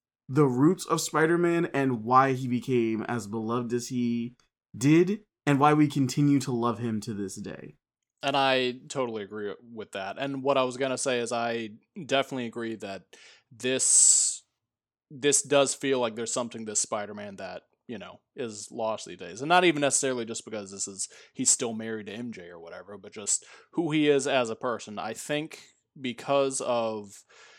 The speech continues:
Speaker 2: the <sighs> mandate, mantra, whatever you wanna call it, that it seems that, you know, Spider-Man editorial has been rocking with for the last, oh God, almost twenty years at this point. Uh,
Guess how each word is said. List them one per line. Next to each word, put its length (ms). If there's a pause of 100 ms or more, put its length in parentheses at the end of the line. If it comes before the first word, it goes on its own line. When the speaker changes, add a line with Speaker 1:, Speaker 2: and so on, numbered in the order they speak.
(460)
Speaker 2:
the 800 (440)
<sighs> 420
mandate, 800
mantra, 580
whatever 280
you 80
wanna 200
call 360
it, 180
that 140
it 80
seems 320
that, 160 (100)
you 120
know, 80
Spider-Man 580
editorial 680 (160)
has 280
been 420 (160)
rocking 400
with 200
for 140
the 100
last, 520 (540)
oh 120 (140)
God, 240
almost 280
twenty 240
years 340
at 80
this 180
point. 360 (280)
Uh, 380